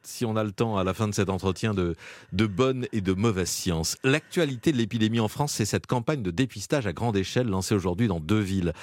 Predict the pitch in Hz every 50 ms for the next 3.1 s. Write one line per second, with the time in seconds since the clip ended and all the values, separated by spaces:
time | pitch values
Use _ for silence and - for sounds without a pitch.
0 | - - - - - - 87 98 104 113 113 107 92 95 90 - 107 90 90 90
1 | 90 98 131 147 139 - - 151 - - - 160 139 - - 180 165 131 110 107
2 | 104 101 120 104 104 95 - - - 127 160 165 - - - 139 147 - - -
3 | - -